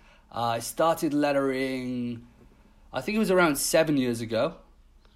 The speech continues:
It was sort of, it started off as sort of like a coping mechanism. I had, like, quite a, a, an unfortunate childhood. I lost parents at a very young age. Um, yeah, it was quite a difficult time. So as w-, most people do when you're depressed, you sort of jump into something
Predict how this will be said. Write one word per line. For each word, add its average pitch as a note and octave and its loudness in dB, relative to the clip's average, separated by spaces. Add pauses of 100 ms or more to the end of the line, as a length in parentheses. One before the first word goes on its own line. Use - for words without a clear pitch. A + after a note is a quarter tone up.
(360)
It B2+ -8
was B2 -6 (260)
sort F3+ 0
of, F3 4 (180)
it C#3 -12
started F#3+ 6
off F3 4
as E3 0
sort E3 0
of D3+ 2
like D3 -4
a B2+ -8
coping D3 -2
mechanism. C3 -6 (340)
I A#2+ -2
had, C#3 0
like, C3 2
quite C3 0
a, A#2 -2
a, - -10
an B2+ -4
unfortunate C3+ -2
childhood. B2 0
I A#2 0
lost A2+ -4
parents A#2 -4
at G2+ -14
a - -16
very A2+ -6
young A2+ -6
age. A#2 -6 (480)
Um, A2 -2
yeah, B2 0
it A#2 -4
was A2 -10 (160)
quite B2 0
a G#2+ -12
difficult B2 -8
time. D#3 2
So C3+ 0
as C3+ 0
w-, B2+ -12 (240)
most C3+ -2
people B2 -8
do C#3 2
when A#2+ 2
you're A#2 -4
depressed, - -6
you B2 -6
sort A#2+ -6
of A2 -8
jump B2 0
into A#2 -4
something A2+ -6